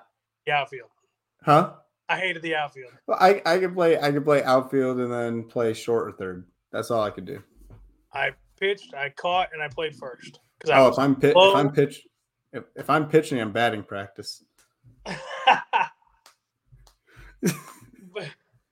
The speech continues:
Speaker 1: no, I mean, it's just, I am beyond frustrated as a fan. And I mean, I still love my Cardinals. Now, granted, I haven't got to watch a game 'cause I haven't had T V in four days.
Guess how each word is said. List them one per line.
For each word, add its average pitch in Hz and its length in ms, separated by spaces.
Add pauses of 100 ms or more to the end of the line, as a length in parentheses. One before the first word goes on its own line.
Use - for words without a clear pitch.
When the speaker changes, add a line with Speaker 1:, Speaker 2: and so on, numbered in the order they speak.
(580)
Speaker 1:
no, 196 120
I 190 240
mean, 196 260
it's 214 80
just, 190 320 (640)
I 208 160
am 254 160
beyond 185 420
frustrated 165 540
as 147 80
a 139 80
fan. 147 240 (120)
And 208 100
I 311 160
mean, 269 140
I 285 100
still 269 200
love 233 180
my 240 120
Cardinals. 185 580 (480)
Now, 165 140
granted, 180 360
I 180 60
haven't 202 160
got 185 120
to 175 60
watch 170 220
a 151 60
game 175 300
'cause 156 120
I 151 120
haven't 156 180
had 156 220
T 156 200
V 156 380 (920)
in 147 120 (160)
four 160 220
days. 143 520